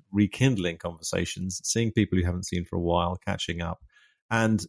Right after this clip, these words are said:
it sort of is like a catalyst to, to starting conversations later on. And it was very much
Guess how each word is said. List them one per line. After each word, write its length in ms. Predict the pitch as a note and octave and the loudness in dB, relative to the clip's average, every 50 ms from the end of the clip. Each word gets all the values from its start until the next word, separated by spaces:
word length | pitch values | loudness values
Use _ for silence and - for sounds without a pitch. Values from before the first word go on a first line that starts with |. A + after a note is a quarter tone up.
| - | 2
it 180 | - A#2 A2 - | 2 2 2 2
sort 240 | - - C#3 C#3+ D3 | 2 2 4 6 6
of 160 | C#3+ A#2 - | 4 4 4
is 200 | - A2+ G2+ - | 2 2 2 4
like 220 | A#2 A2+ G#2 - | 2 2 2 2
a 80 | A#2 G#2+ | 0 -2
catalyst 880 | - - - - B2 C3 A2 - - F2+ F2+ F#2+ - - - - - _ - | -2 -6 -8 -4 -4 -4 -4 -4 -4 -6 -6 -6 -6 -8 -12 -14 -16 _ -8
to, 340 | - G2+ F#2 F2+ F#2 F2+ - - _ _ - - - | -2 0 2 2 2 0 -2 -6 _ _ -12 -6 -4
to 220 | F#2+ F2+ F2+ F2+ | -2 0 0 0
starting 580 | - - - - A#2 A2+ A2+ G2+ - G2 F2+ F2 | -2 -4 0 2 2 2 2 2 0 -2 -4 -4
conversations 680 | - G2 F2+ E2 F#2 - F#2 F2+ - - F#2 F2+ - | -4 -4 -4 -4 -4 -2 -2 -2 -2 -4 -6 -4 -2
later 320 | F#2 F2 E2+ - - G2 F2 | 0 0 0 0 0 0 0
on. 160 | E2+ E2+ F#2 | 0 0 -2
And 80 | F#2 | -2
it 80 | F#2+ G2 | -2 -4
was 140 | G2+ F#2 F2 | -4 -6 -6
very 340 | - - - A#2 A#2 A#2+ A2 | -6 0 2 2 2 2 2
much 460 | G#2 G2+ F#2 - - - - - | 0 -2 -2 -4 -6 -10 -12 -12